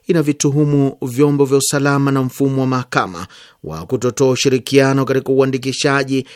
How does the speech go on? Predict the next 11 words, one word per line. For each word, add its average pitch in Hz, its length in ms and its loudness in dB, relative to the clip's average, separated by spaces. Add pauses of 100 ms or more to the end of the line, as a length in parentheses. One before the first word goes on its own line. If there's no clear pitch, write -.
(160)
kesi 139 380 2
za 135 120 0
wahanga 135 560 0
wa 131 60 2
matukio 127 480 -4
hayo 127 460 0 (300)
ya 135 120 2
unyanyasaji 127 680 -2
wa 127 80 0
kijinsia, 123 680 -4 (360)
ubakaji 131 760 -4